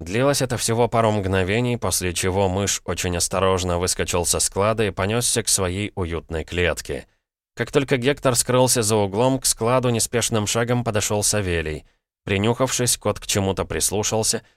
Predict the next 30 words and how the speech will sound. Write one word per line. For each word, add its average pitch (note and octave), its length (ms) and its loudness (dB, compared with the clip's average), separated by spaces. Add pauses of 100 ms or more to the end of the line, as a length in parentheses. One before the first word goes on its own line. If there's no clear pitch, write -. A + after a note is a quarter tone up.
(200)
а F2+ 80 -4
потом C3+ 280 2
также B2+ 260 2
неспешно A#2 540 2
вошёл G#2 320 2
на G2+ 120 0
склад. E2 540 -2 (760)
«Снова F#2+ 560 0
профессор G2 680 0
для F#2 160 -2
своих F#2+ 340 0
крыс F#2+ 300 -2
гречки F#2 680 -2
отсыпал», F#2 840 -2 (320)
недовольно E2 520 -2
проворчал E2 520 0
хранитель, E2 480 -4
вставая D#2 400 -2
посреди D#2 420 -4
склада. D#2 560 -2 (580)
«Нашёл, E2 540 0
кого D#2+ 260 -2
подкармливать». D#2+ 1000 -2 (580)
И A2 60 -4
тут C#3 160 0
из D3 120 2
коридора C#3+ 460 4
раздались B2+ 460 0
раздражённые G#2+ 760 0
голоса. F2 600 0